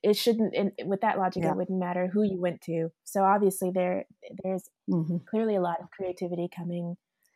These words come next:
Speaker 2: That said, there were schools or, uh, studios or production facilities or even,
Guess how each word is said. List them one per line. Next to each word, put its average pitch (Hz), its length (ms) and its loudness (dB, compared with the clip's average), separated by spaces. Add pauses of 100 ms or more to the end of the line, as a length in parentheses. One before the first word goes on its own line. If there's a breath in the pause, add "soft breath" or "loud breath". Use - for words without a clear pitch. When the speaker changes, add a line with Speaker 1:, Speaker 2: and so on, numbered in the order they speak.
(580)
Speaker 2:
That 285 320 10
said, 196 420 10
there 185 120 8
were 233 440 10
schools 220 800 6
or, 170 400 6 (420)
uh, 156 220 2
studios 190 1120 8
or 156 420 0 (360)
production 196 400 0
facilities 190 680 6
or 180 260 6
even, 269 580 8